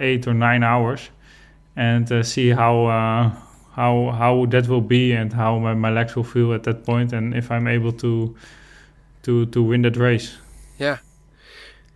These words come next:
Speaker 2: Okay, so that, that sounds really good. But after a, a whole winter of beat racing, I think your,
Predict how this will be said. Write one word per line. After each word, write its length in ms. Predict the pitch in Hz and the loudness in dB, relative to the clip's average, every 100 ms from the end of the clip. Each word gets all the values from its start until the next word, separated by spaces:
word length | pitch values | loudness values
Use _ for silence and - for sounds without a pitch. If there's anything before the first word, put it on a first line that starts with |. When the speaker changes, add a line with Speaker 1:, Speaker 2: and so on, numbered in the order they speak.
| _ _ - | _ _ -18
Speaker 2:
Okay, 240 | - 185 226 | -8 -2 -2
so 200 | - 151 | 0 2
that, 180 | 160 160 | 0 0
that 200 | 160 160 | -6 -4
sounds 180 | 175 | -4
really 140 | 156 156 | -4 -4
good. 200 | 175 190 | -4 -6
But 200 | 196 151 - | -4 -4 -2
after 500 | 170 - 151 151 147 | -4 -2 0 2 0
a, 100 | 147 _ - | -4 _ -12
a 60 | |
whole 320 | 127 147 160 151 | -2 2 2 0
winter 420 | 147 151 160 143 | -4 -4 -2 -2
of 180 | 131 127 - | -2 -4 -12
beat 240 | 147 151 | -14 -6
racing, 340 | 139 135 - 123 | -4 -4 -6 -12
I 40 | |
think 280 | 120 135 123 | -10 -12 -6
your, 260 | 131 120 | -4 -4